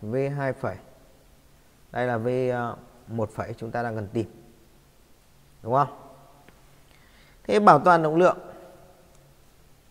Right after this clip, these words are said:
Bảo toàn động lượng. Chúng ta suy ra được cái gì? P trước bằng P sau, tức là M một V một bằng M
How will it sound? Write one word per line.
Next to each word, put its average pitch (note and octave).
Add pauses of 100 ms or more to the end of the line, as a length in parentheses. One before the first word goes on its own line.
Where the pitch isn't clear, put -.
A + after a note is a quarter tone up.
(1500)
Bảo A2 (140)
toàn A#2
động B2
lượng. A#2+ (1700)
Chúng C3
ta E3+
suy F3
ra D#3+
được C#3+
cái D3
gì? B2+ (1120)
P D3+ (180)
trước G#3+
bằng D3
P D#3
sau, D#3+
tức E3
là D#3
M B2
một A#2 (380)
V G#2+ (120)
một A#2+ (1600)
bằng B2 (220)
M A2